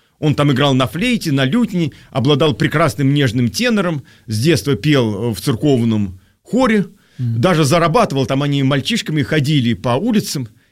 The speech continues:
Speaker 1: пели хором, потому что, ну, так, так и часто мальчики-хористы подрабатывали,
Speaker 2: Мгм.
Speaker 1: там, э, в церкви много не заработаешь, вот, надо ещё по улицам там, э, походить, попеть, но у нас в России там только это обычные какие-нибудь колядки,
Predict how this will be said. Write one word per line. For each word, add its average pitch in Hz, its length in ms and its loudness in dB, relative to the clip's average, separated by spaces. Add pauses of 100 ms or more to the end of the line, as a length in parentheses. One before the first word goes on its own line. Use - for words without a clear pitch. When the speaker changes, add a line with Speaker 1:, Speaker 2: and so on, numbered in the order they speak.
(120)
Speaker 1:
пели 160 300 4
хором, 202 460 -2 (300)
потому 156 140 -2
что, 170 100 -2
ну, 185 120 2
так, 190 240 -4
так 196 200 -2
и 196 80 0
часто 196 300 0
мальчики-хористы 147 720 -2
подрабатывали, 147 800 2
Speaker 2:
Мгм. 135 60 2
Speaker 1:
там, 123 180 0
э, 120 240 -2
в - 80 -8
церкви 123 300 -4
много 123 320 0
не 127 260 0
заработаешь, 170 640 -4 (480)
вот, 135 240 2
надо 170 260 2
ещё 165 280 0
по 151 100 0
улицам 156 460 0
там, 131 200 -2
э, 117 640 0
походить, 135 440 -2
попеть, - 320 -2
но 139 120 0
у 143 40 0
нас 139 200 0
в 117 80 -2
России 127 280 0
там 110 160 -4
только 113 220 -4
это 113 240 -2
обычные 104 360 -2
какие-нибудь 107 420 -4
колядки, 262 500 -6